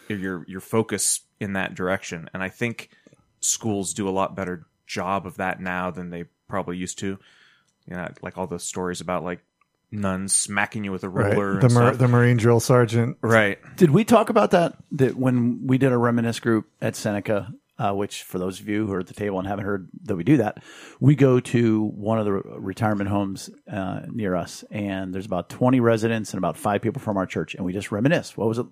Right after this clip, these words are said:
Speaker 3: like Christmas? What was it like growing up for you? What was it like when your kids were growing up? And we don't talk about now because, hmm, they're in a nursing home. But when we talked about going back to school, they would say, "Oh, remember when the nuns would smack you across?" And they're like, "Oh, yeah, you'd go into the cloakroom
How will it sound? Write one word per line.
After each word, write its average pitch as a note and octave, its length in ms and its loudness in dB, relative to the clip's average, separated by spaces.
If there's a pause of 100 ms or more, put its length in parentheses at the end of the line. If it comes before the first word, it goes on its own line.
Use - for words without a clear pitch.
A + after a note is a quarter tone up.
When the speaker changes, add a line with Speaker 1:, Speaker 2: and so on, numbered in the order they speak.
Speaker 3:
like - 360 -6
Christmas? - 500 -8
What F#2+ 80 2
was A2 100 -4
it A#2 60 -2
like G#2 160 0
growing A2 240 0
up A2+ 200 0
for - 140 -10
you? D#3+ 300 4 (240)
What A2+ 120 4
was G#2 100 0
it G#2+ 40 -2
like G2+ 220 -2
when F#2+ 80 -4
your F2+ 100 -6
kids D#3+ 240 2
were C3+ 60 2
growing C3 300 4
up? A#2+ 180 -2 (480)
And - 100 -12
we F#2+ 60 -2
don't G2+ 140 -2
talk G#2+ 100 0
about F#2 180 -6
now C#3 280 4
because, A2 300 -2
hmm, B2 180 -8 (120)
they're G2 140 -8
in G2 60 -4
a F#2 40 -4
nursing G2 300 -8
home. G2 140 -16 (760)
But A#2 300 4
when B2 180 2
we C3+ 80 6
talked B2+ 220 2
about G#2+ 240 2
going A#2 180 0
back G2+ 180 2
to F#2+ 80 -6
school, - 440 -2 (380)
they A2+ 120 2
would A2+ 140 0
say, F#2+ 480 0 (360)
"Oh, C#3 280 4
remember D3 280 6
when A3+ 120 8
the D#3 80 2
nuns D#3 460 4
would B2+ 140 -2
smack C#3+ 460 -2
you D#3 60 4
across?" D#3 320 0
And B2 100 0
they're C#3+ 100 4
like, B2+ 240 2
"Oh, E3+ 80 4
yeah, F#3 140 4
you'd D#3 160 4
go F#3 160 8
into F#3 140 4
the C#3 80 4
cloakroom B2 640 0